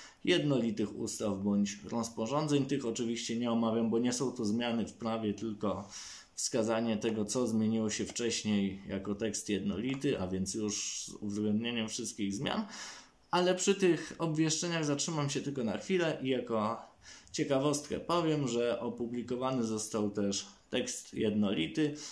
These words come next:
ustawy o przygotowaniu do Euro dwa tysiące dwanaście. Tak więc przygotowania chyba nadal trwają. Mm, to tyle na dzisiaj. Dziękuję Państwu za uwagę. Zapraszam do komentowania, zadawania pytań. Jeżeli coś jest niejasne, chętnie odpowiem w komentarzach.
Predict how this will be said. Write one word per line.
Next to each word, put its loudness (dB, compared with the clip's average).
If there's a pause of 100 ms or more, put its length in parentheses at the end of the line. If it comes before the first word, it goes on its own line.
(260)
ustawy 2
o 2
przygotowaniu 0
do 0
Euro 4
dwa 4
tysiące 0
dwanaście. 0
Tak -2
więc 0 (800)
przygotowania 4
chyba 2
nadal 0
trwają. 2 (520)
Mm, -2
to 6
tyle 6
na 4
dzisiaj. 0
Dziękuję 2
Państwu 0
za 2 (480)
uwagę. 2
Zapraszam 2
do 2
komentowania, 0
zadawania 4
pytań. 2
Jeżeli 2
coś -2
jest -4
niejasne, -2
chętnie 0
odpowiem -2
w -18
komentarzach. -2